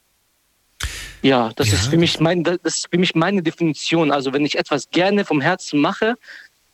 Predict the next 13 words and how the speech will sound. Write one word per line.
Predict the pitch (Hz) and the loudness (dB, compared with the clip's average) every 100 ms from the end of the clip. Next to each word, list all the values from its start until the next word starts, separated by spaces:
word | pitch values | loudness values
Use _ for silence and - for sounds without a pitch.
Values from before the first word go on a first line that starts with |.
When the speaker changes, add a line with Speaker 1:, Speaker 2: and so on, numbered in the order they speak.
| _ | _
Speaker 1:
mache | - 170 156 | -2 -2 0
ich | |
es | 160 | -2
mit | - - | -4 -2
Leidenschaft, | 135 160 208 - 247 - _ _ - - - | 0 2 0 0 -2 -2 _ _ -20 -20 -6
ähm, | 151 147 143 | -2 2 0
bringt | 131 165 170 | 2 0 2
auch | 151 - - | -2 -4 -6
zum | - | -2
Beispiel | 160 147 147 | 0 0 -4
diesen | 139 135 | 0 2
Motivationsfaktor | 139 143 - 135 - 175 190 - 185 - 190 | 2 2 -2 -4 -2 -2 0 -2 -4 -2 0
mit. | 180 - | 2 0